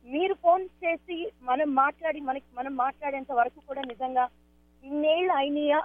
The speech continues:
ఇంత ప్రయాణం జరిగిందా అని నాకు ఎప్పుడూ గుర్తుకు రాదు. ఎందుకు గుర్తుకు రాదు అంటే, ఏ రోజు విన్నా కొత్తదనమే అది. మీరు ఒక కార్యక్రమాన్ని తీసుకొని రెండు రోజుల్లో చెప్పినా, రెండు వారాల్లో చెప్పినా,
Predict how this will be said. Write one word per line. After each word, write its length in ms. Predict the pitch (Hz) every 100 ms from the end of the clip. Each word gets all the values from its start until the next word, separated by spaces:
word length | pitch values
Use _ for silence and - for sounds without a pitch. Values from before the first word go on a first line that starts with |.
| -
ఇంత 180 | 254 285
ప్రయాణం 500 | 302 277 277 311 320
జరిగిందా 580 | 269 262 262 277 269 285 - 240
అని 100 | 269
నాకు 280 | 269 -
ఎప్పుడూ 600 | 220 - _ _ - 359 359 359 - _ _ _
గుర్తుకు 300 | - - 339
రాదు. 220 | 247 - - _ _ _ _ _ -
ఎందుకు 320 | 269 330 403
గుర్తుకు 380 | 349 359 285 370
రాదు 240 | 349 302 330
అంటే, 300 | 311 381 330 214
ఏ 140 | 233
రోజు 280 | 302 339 330
విన్నా 340 | 330 330 349 392
కొత్తదనమే 640 | 330 277 339 320 330 330
అది. 220 | 233 185 - _ _ _
మీరు 380 | 233 277 302 294 - _ _ 247
ఒక 160 | 247
కార్యక్రమాన్ని 720 | 311 254 262 311 359 349 359
తీసుకొని 480 | 330 320 - 330 330
రెండు 280 | 269 254 285
రోజుల్లో 440 | 285 285 277 330
చెప్పినా, 460 | 330 294 - 262 247
రెండు 240 | 233 247
వారాల్లో 460 | 302 262 294 294 294
చెప్పినా, 440 | 277 247 233 220